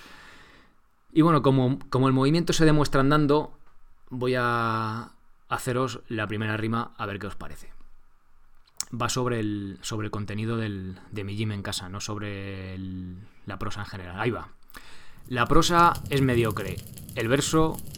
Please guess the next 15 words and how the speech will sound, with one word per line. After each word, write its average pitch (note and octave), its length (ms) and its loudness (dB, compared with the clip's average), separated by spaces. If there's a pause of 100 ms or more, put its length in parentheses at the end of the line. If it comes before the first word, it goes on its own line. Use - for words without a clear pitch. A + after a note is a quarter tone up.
(160)
aún A2+ 220 0
peor, F#2 340 0 (640)
pero G#2+ 220 -2
resumir A#2+ 340 2
así B2 160 0
el A#2+ 60 0
contenido C3+ 680 0 (380)
hará C3 340 0 (200)
que A2 80 -6
lo G#2 100 -4
recuerdes G2+ 420 -2
mejor. - 300 -10 (1200)
Bueno, G#2 200 -6
ahí A2 80 -4
está. - 320 -10